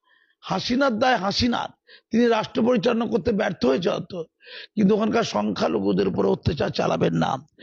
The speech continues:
নিউটনের থার্ড ল, ওখানে সংখ্যালঘুদের উপর অত্যাচার চালালে ভারতবর্ষে কিন্তু আর অনিবার্য প্রতিক্রিয়া পড়বে। ওখানে প্রতিক্রিয়াশীল শক্তি যদি শক্তিশালী হয়, ভারতবর্ষের প্রতিক্রিয়াশীল শক্তি শক্তিশালী হবে। দুঃখের এটা,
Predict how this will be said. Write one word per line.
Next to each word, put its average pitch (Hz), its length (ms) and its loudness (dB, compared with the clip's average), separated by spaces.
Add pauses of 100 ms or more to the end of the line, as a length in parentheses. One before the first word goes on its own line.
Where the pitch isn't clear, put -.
(360)
নিউটনের 277 480 2
থার্ড 285 280 2
ল, 302 80 6 (720)
ওখানে 285 320 2
সংখ্যালঘুদের 269 720 0
উপর 262 120 2
অত্যাচার 247 380 0
চালালে 247 400 2
ভারতবর্ষে 214 640 0
কিন্তু 220 260 0
আর 240 120 2
অনিবার্য 226 520 0
প্রতিক্রিয়া 196 480 0
পড়বে। 110 440 0 (540)
ওখানে 254 280 2 (100)
প্রতিক্রিয়াশীল 285 840 2
শক্তি 285 340 0
যদি 285 160 2
শক্তিশালী 339 480 4
হয়, - 220 0 (540)
ভারতবর্ষের 220 680 0
প্রতিক্রিয়াশীল 202 680 -2
শক্তি 214 320 -2
শক্তিশালী 196 500 -2
হবে। - 440 0 (380)
দুঃখের 226 340 4
এটা, 202 360 0